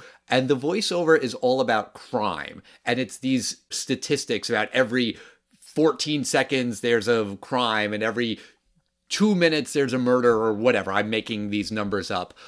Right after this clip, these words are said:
But, like, I guess my question to you is,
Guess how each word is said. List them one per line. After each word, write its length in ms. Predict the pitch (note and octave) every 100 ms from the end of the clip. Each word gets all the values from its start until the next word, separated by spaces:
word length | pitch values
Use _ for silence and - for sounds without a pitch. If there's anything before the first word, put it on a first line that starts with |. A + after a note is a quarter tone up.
| - _ _ -
But, 240 | F3+ E3
like, 380 | D#3+ D3+ - - _ _ _ -
I 60 | F3
guess 200 | A#3+ -
my 380 | D3 D#3 F3
question 560 | E3+ - G3+ - F3+ D#3+
to 120 | -
you 520 | C3 C3+ B2 F#2 F2 G2 -
is, 460 | A#2+ A2+ A2+ G2+